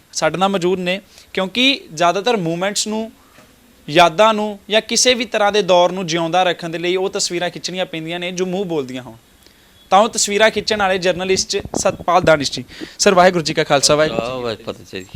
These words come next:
Speaker 1: ਸਰ, ਉਸ ਵੇਲੇ ਦਾ ਦੌਰ ਸੀਗਾ ਜਿੱਥੇ ਸੱਚਖੰਡ ਸ੍ਰੀ ਹਰਿਮੰਦਰ ਸਾਹਿਬ ਹਮਲਾ ਹੋਇਆ, ਸਾਕਾ ਨੀਲਾ ਤਾਰਾ। ਸੰਗਤ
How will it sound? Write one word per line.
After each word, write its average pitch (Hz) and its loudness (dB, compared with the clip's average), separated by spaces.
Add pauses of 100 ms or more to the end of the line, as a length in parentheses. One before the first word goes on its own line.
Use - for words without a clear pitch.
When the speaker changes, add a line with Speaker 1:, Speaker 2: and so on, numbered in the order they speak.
(300)
Speaker 1:
ਸਰ, - -8 (320)
ਉਸ 165 2
ਵੇਲੇ 190 -2
ਦਾ 185 2
ਦੌਰ 139 -4
ਸੀਗਾ 135 -4
ਜਿੱਥੇ 147 -6 (160)
ਸੱਚਖੰਡ 139 -4
ਸ੍ਰੀ 151 -6
ਹਰਿਮੰਦਰ 120 -6
ਸਾਹਿਬ 135 -4 (300)
ਹਮਲਾ 131 -2
ਹੋਇਆ, 123 -6
ਸਾਕਾ 127 -6
ਨੀਲਾ 123 -6
ਤਾਰਾ। 120 -8 (720)
ਸੰਗਤ 214 2